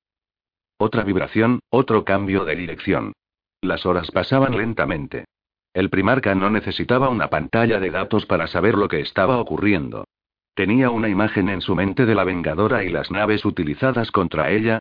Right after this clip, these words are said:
los rumbos calculados tan exactamente como cualquier esquema. Cualquier divergencia significativa respecto a la imagen que se había creado sería comunicada, y no había recibido ninguna de tales comunicaciones de Eprenia.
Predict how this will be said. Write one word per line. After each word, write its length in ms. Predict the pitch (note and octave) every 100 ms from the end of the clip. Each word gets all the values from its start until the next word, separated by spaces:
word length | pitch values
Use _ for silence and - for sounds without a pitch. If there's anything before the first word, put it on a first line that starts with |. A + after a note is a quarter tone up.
| -
los 260 | G2+ G2+ -
rumbos 400 | F#2 F#2+ F2+ F2
calculados 680 | G2 F2 G2 E2+ F2+ F#2
tan 160 | - F#2
exactamente 720 | F2+ - F2 - G2+ A2 A#2
como 280 | G2+ G#2 F#2
cualquier 320 | G2+ E2+ A#2
esquema. 480 | B2 - F#2 C2 G#1+ - _ _ _ _
Cualquier 440 | - C#2 - F#2+ G2
divergencia 640 | F#2+ F#2 F2 C3 C3+ B2+
significativa 800 | A#2 B2 G2 E2+ F2 C#2+ A2 B2
respecto 480 | A2+ G2+ - C#3 -
a 60 | E2
la 80 | F2+
imagen 420 | F2 G#2 - E2+
que 80 | E2+
se 160 | A2
había 240 | F2 A2 G#2+
creado 420 | F#2 E2 G2+ G#2+
sería 360 | G2+ F#2 A2
comunicada, 640 | G2+ D#2+ D2+ C#2 A2 A2 A#2+ -
y 140 | G2+
no 120 | A2
había 300 | G#2+ G#2 G#2+
recibido 540 | G#2 G#2 A2 F#2+ A2 F2+
ninguna 380 | D#2 F2 A#2+
de 120 | F#2+ D2+
tales 360 | G#2+ A2+ G#2+
comunicaciones 840 | - F2+ E2+ E2 F2 - A2 G#2+ F#2+
de 120 | F#2
Eprenia. 500 | E2+ E2+ C2 A#1+ A1